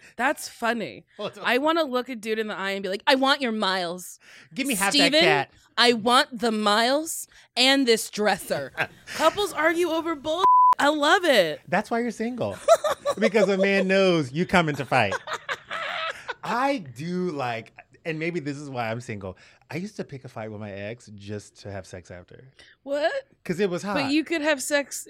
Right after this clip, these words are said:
Speaker 1: and not fight.
Speaker 2: No, no, but the after fight sex, the after fight sex is good.
Speaker 1: But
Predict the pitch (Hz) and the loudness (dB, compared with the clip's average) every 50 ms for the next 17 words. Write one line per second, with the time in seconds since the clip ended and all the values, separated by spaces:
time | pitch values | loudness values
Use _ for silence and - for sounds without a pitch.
0 | - - 240 262 269 285 311 - 214 - - 175 143 156 156 - - - - 151 | -8 -4 -2 -2 0 -2 -2 -4 -6 -8 -8 -6 -6 -6 -8 -12 -16 -14 -6 -2
1 | 175 185 180 165 147 131 127 107 131 120 101 139 - 139 139 143 151 - - 147 | 0 2 4 4 4 2 2 0 -2 -2 -4 -4 -2 0 2 0 0 0 -4 -8
2 | 135 127 - 127 117 113 107 98 - - 123 107 107 107 - - - - 175 226 | -8 -4 -2 -2 -2 -2 -4 -6 -10 -6 -4 -4 -4 -6 -8 -12 -12 -6 0 2
3 | 220 247 226 262 208 220 196 190 190 - 170 - - - 123 - 135 117 95 85 | 2 2 2 0 0 0 0 0 0 0 -2 -2 -2 -6 -8 -6 -4 -4 -4 -6
4 | - _ _ _ _ - 277 285 - | -10 _ _ _ _ -2 -2 -2 -2